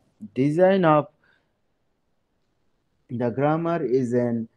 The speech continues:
initial phase of the, uh, of the design of the compiler, compo-, compiler, right? So a grammar can directly converted into parser by some tools. So there are some tools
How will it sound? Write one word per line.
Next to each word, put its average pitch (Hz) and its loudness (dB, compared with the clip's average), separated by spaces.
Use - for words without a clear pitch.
initial 160 -2
phase 127 -2
of 104 -6
the, 147 0
uh, 92 -6
of 123 2
the 120 0
design 117 2
of 127 -2
the 196 -6
compiler, 92 -2
compo-, 110 4
compiler, 101 2
right? 185 0
So - 0
a 160 6
grammar 190 4
can 147 4
directly 170 -2
converted 147 2
into 131 -2
parser 127 2
by 147 4
some 113 0
tools. 90 -8
So 127 -6
there 165 6
are 185 6
some 147 2
tools - -2